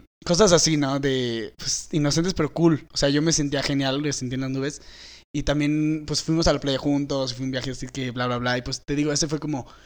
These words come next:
primer amor así bien, bien. Este, y pues nada, o sea, se recuerda con, con cariño, ¿no? O sea, más que nada los,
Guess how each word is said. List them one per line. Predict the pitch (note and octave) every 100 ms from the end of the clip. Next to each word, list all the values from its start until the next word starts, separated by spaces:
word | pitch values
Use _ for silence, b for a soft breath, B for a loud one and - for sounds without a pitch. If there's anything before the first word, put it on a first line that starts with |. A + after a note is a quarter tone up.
| _ -
primer | C3+ C3+
amor | C3+ C#3 C3+
así | C3 C#3 C3+ C3 B2+ A#2 -
bien, | C#3+ C3+ C#3
bien. | C3 B2+ - _ _ _ _ -
Este, | C3 - - A#2+ A2 G#2+ G2 E2
y | C#3+
pues | C#3+
nada, | E3+ E4 D4+ E4
o |
sea, | F#3 F3 D#3 D3+ E3
se | E3
recuerda | D3+ C#3+ D#3+ E3
con, | D#3+ C3+ A#2+
con | C3+ B2+
cariño, | B2+ B2+ A#2 A2
¿no? | B2 C#3+ D#3
O | D3+
sea, | D3+
más | E3+ E3+
que | G3
nada | F#3+ F#3+
los, | F3 C#3+